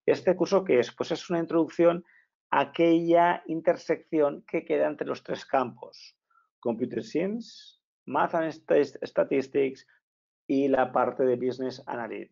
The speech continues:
Analysis, ¿vale? Esa parte, esa intersección de estos tres mundos hacen, eh, o crean un rol bastante, digamos, quizá ya mencionado en varios, en varios foros,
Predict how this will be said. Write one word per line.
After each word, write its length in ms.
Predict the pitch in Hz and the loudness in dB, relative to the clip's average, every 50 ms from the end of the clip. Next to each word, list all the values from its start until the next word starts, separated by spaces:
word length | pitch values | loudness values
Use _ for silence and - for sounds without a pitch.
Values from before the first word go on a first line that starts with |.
| _ - | _ -18
Analysis, 680 | - 113 104 107 104 98 92 98 - - - - - - | -16 -14 -12 -10 -10 -10 -12 -14 -16 -18 -20 -20 -12 -6
¿vale? 260 | - 160 180 190 185 - _ _ _ _ _ _ - | -2 -2 -2 -2 -4 -10 _ _ _ _ _ _ 0
Esa 420 | 147 151 151 - - 170 165 - | 0 0 0 2 0 0 2 2
parte, 640 | - 170 170 160 - - - - - - - - - | 2 2 2 2 -2 -4 -8 -10 -10 -10 -12 -12 -10
esa 220 | - 151 - 156 151 | -10 -8 -6 -6 -4
intersección 680 | - - 151 - - 139 131 - - 160 156 151 - | -2 -2 -2 -2 -2 -6 -8 -6 -4 -2 -2 -2 -2
de 80 | - 110 | -4 -10
estos 320 | - - - 117 - - | -10 -8 -8 -8 -6 -4
tres 220 | - 165 165 143 165 | -2 -2 -2 -2 -2
mundos 600 | 175 180 175 156 127 127 135 147 - - _ _ _ _ _ _ _ _ _ _ _ _ _ _ | -2 -4 -2 -2 -2 -2 -2 -4 -6 -16 _ _ _ _ _ _ _ _ _ _ _ _ _ _
hacen, 560 | - 123 127 - - 147 147 147 151 - - _ _ _ _ _ _ - | -6 -6 -4 0 2 2 2 2 0 -6 -14 _ _ _ _ _ _ -2
eh, 180 | - 131 127 | 0 2 2
o 80 | 120 117 | 0 0
crean 420 | - 135 143 143 143 139 139 143 - | 0 2 4 6 6 4 2 -2 -8
un 220 | - 139 131 120 | -8 -6 -4 0
rol 360 | 117 139 151 147 147 151 147 | 2 4 4 4 4 2 0
bastante, 920 | 131 139 - - - 135 131 123 123 123 - 135 131 131 - 135 131 127 123 | -4 -6 -8 -6 -8 -8 -8 -8 -10 -10 -6 -4 -2 -2 -2 -2 -2 -2 -4
digamos, 600 | 123 123 123 123 123 123 117 - - - _ _ _ _ _ - - _ _ _ _ _ _ | -4 -6 -6 -8 -8 -12 -12 -14 -18 -20 _ _ _ _ _ -20 -20 _ _ _ _ _ _
quizá 320 | - 120 110 - 131 131 | -10 -8 -2 0 2 2
ya 200 | 127 127 127 127 | 4 4 2 2
mencionado 600 | 131 139 135 123 - - 113 113 127 135 127 123 - | 0 -2 -4 -4 -2 -2 -2 0 0 0 0 -2 -4
en 80 | 101 | -8
varios, 400 | 101 104 104 101 104 104 104 - | -8 -8 -6 -6 -8 -8 -8 -10
en 100 | 104 98 | -10 -8
varios 280 | 98 92 90 92 - - | -6 -6 -6 -8 -8 -2
foros, 580 | - 143 147 139 135 143 143 - _ _ _ | 0 2 4 4 4 2 0 -4 _ _ _